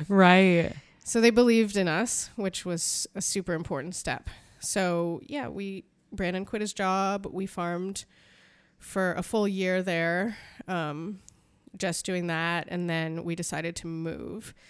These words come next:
Speaker 2: Lots of reasons behind that, but I think for, there was, um, a hurricane that came by and flooded us for five days. So we lost all our crops.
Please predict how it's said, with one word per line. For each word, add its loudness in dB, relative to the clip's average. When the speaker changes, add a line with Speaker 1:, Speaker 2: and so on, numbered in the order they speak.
Speaker 2:
Lots 2
of 2
reasons 0
behind -2
that, -2
but -2
I -4
think -10
for, -8
there 0
was, -2
um, -4
a -6
hurricane -4
that -8
came -6
by 0
and -6
flooded -4
us -4
for -10
five -6
days. -6
So -8
we -6
lost -6
all -4
our -6
crops. -8